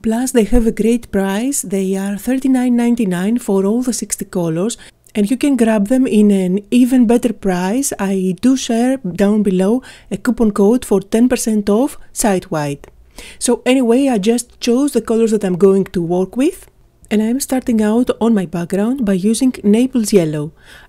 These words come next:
Every time I'm using a different color, I'm going to let you know which one I use. I don't want to oversaturate with color, that's why I apply just a little bit of product and, um, spread it out with my brayer.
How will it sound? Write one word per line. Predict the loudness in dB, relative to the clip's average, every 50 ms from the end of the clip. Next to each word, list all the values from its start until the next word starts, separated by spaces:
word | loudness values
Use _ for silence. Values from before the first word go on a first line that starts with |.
| _
Every | -2 0 0 0 0
time | 0 0 2 2 2
I'm | 2 0
using | 0 0 0 0 0 0
a | 2
different | 0 0 -2 -2 -6 -8 -8 -6
color, | -4 -4 -2
I'm | -2 -2 -2 -2
going | -2 -2 -2 -2
to | -4 -6 -6 -2
let | -2 -2 -2 -2
you | -4 -2
know | -2 -2 0
which | 0 -2 -2 -4 -4 -6
one | -6 -4 -4 -4
I | -6
use. | -6 -6 -8 -8 -8 -10 -14 -12 -10
I | -8 -4
don't | -2 0 0 2 2
want | 0 -2 -4 -4 -8 -10 -6
to | -4 -4 -4 -2 -2
oversaturate | -2 -2 0 0 0 0 0 -2 -4 -4 -4 -4 -4 -2 -2 -2 0 0 -2 -2 -4 -6
with | -6 -8 -8 -8 -8
color, | -6 -4 -2 -2 -2 -4 -4 -6 -12 -18 -20 -20 -6 -2
that's | -2 -2 -2 -2 -2
why | -2 0
I | 0 -2 -2 -2
apply | -4 -4 -4 -2 -2 0 0 0 -2 -4 -6 -10 -14 -14 -12 -4
just | -2 0 0 0 -2 -4 -4
a | -4
little | -2 -2 -2
bit | -4 -4 -6 -6
of | -10 -12 -8
product | -6 -4 -4 -4 -4 -4 -4 -4 -6 -10 -16 -20 -20 -20 -20 -12 -2 0
and, | 2 2 2 0 -2 -6
um, | -6 -4 -4 -4 -4 -6 -6 -6 -6 -6 -8 -8 -10 -12 -14 _
spread | -12 0 2 2 2 2
it | 0 0
out | 0 0 0 0 -2 -2 -2 -2
with | -2 0 -2 0 -2
my | -4 -4
brayer. | -2 -2 -2 0 0 -2 -2 -2 -4 -6